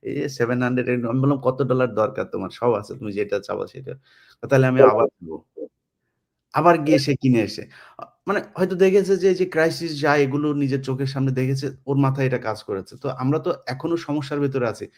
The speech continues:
তারপরেও যদি জিজ্ঞেস করি, পিনাকিদার শরীর অসুস্থ, উনি বেড রেস্টে আছেন, হসপিটালে ছিলেন,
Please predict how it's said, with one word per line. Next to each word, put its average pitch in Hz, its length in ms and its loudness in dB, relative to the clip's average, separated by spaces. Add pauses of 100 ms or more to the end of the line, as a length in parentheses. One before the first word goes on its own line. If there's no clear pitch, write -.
(220)
তারপরেও 170 500 2
যদি 165 240 0
জিজ্ঞেস 131 380 0
করি, 104 260 -2 (1120)
পিনাকিদার 123 460 -2
শরীর 113 340 -4
অসুস্থ, 104 380 -8 (680)
উনি 110 240 -2 (1300)
বেড 104 280 -2
রেস্টে 110 320 -2
আছেন, 104 260 -6
হসপিটালে 107 540 -6
ছিলেন, 104 300 -4